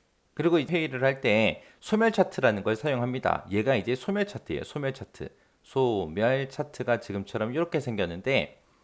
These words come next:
전체 작업 시간이 있고요. 전체 날짜가 있을 때 그때 이제 처음에는 할 일이 많겠죠. 많은데 날짜가 지나면 지날수록 점점, 점점 할 일은 계속해서 줄어들 거예요. 그거를 이제 나타낸 그 차트를 보고 우리가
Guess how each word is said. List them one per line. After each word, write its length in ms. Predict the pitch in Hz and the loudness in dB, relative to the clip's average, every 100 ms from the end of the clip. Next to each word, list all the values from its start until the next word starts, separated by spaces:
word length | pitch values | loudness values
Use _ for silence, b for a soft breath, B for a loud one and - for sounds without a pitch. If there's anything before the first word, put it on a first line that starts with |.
| _ | _
전체 300 | - 131 165 | 2 4 4
작업 260 | 147 131 127 | 2 4 2
시간이 360 | - 196 190 127 | 2 2 2 2
있고요. 560 | - 135 92 95 78 - _ | 0 4 6 6 0 -14 _
전체 260 | 123 123 151 | 0 2 6
날짜가 460 | 87 104 156 127 | 6 6 4 4
있을 280 | 110 - 120 | 2 0 -8
때 500 | - 104 92 101 - b b | -2 2 2 2 -4 b b
그때 300 | - - 156 | -6 2 2
이제 460 | 120 147 180 190 - _ _ | 4 2 2 0 -12 _ _
처음에는 440 | - - 220 202 175 | -2 4 6 6 2
할 200 | 185 175 | 2 0
일이 240 | 156 160 | -2 0
많겠죠. 680 | - 104 131 - 117 76 - _ _ _ _ _ - | 4 4 2 2 2 2 -4 _ _ _ _ _ -2
많은데 680 | 95 143 143 156 160 151 - _ _ - | 2 4 2 2 2 0 -8 _ _ 2
날짜가 500 | 98 135 151 147 147 | 4 6 4 6 4
지나면 480 | - 127 135 135 127 | 2 0 0 0 -4
지날수록 560 | 120 123 120 123 131 | -2 -2 -2 -4 -4
점점, 320 | - 110 117 | -2 -2 -2
점점 180 | 110 117 | -2 -4
할 200 | 120 196 | -2 0
일은 280 | 175 143 135 | 2 2 0
계속해서 380 | 104 92 107 107 | -2 -4 -6 -6
줄어들 460 | - 196 185 107 | -2 -2 0 -2
거예요. 380 | - 82 90 - - _ _ _ _ | 0 0 0 -2 -8 _ _ _ _
그거를 320 | 127 139 143 | 2 4 4
이제 200 | 120 120 | 2 4
나타낸 380 | 104 - 110 104 | 4 4 0 -2
그 140 | 113 | -4
차트를 340 | - 135 120 104 | -4 -6 -2 -4
보고 180 | 101 127 | -2 -2
우리가 320 | 95 123 139 | 2 2 2